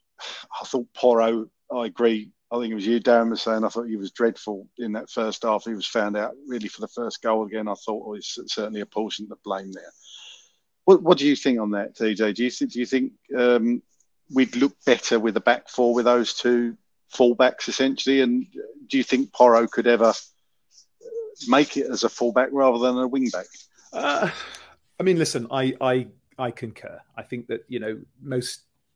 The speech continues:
Speaker 2: Tottenham fans are, are, are looking at our current squad and saying we probably don't have the personnel to play in the shape that we want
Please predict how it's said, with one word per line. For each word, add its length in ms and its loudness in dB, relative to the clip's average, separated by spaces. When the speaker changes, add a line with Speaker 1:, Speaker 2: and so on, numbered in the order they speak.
Speaker 2:
Tottenham 320 -10
fans 340 -6
are, 160 -6
are, 180 -6
are 120 -6
looking 320 -6
at 80 -6
our 320 -8
current 400 -2
squad 540 0
and 120 -6
saying 500 -6
we 180 -12
probably 400 -10
don't 300 -8
have 180 -16
the 80 -14
personnel 540 -8
to 160 -18
play 380 -6
in 200 -8
the 80 -8
shape 400 -6
that 300 -8
we 100 -6
want 460 -4